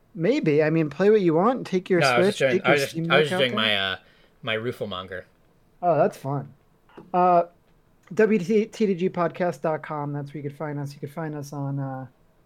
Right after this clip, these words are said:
Speaker 1: on your, your Apple Music, where we've got, look at that, we've got nine ratings on Apple Music. We've got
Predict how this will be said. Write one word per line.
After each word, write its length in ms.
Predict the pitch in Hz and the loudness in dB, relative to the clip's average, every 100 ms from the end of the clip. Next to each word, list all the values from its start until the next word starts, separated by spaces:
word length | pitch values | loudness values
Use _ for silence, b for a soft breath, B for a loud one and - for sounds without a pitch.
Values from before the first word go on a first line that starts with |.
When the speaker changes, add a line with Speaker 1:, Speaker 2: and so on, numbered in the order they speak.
| _ - | _ -4
Speaker 1:
on 240 | 170 175 | 0 2
your, 400 | 170 165 160 151 143 | 4 6 6 4 0
your 440 | 170 160 151 143 185 | 0 2 4 2 0
Apple 640 | 185 190 214 196 190 190 | 0 2 2 4 4 2
Music, 680 | 180 180 196 202 175 202 - | 0 -4 -4 -4 0 0 0
where 180 | 196 180 | -2 0
we've 240 | 170 156 | -2 -4
got, 300 | 160 170 165 | -2 -4 -4
look 80 | 185 | -4
at 60 | 170 | -2
that, 160 | 156 | -2
we've 140 | 151 143 | -4 -6
got 260 | 170 160 | -6 -6
nine 420 | 151 160 185 202 | -10 -8 -6 -4
ratings 640 | 185 175 185 160 127 127 - | -2 0 2 0 -4 -14 -20
on 160 | 151 | -20
Apple 360 | 147 160 165 165 | -16 -14 -10 -10
Music. 360 | 151 151 143 139 | -10 -14 -12 -12
We've 140 | 147 135 | -12 -8
got 220 | 147 | -8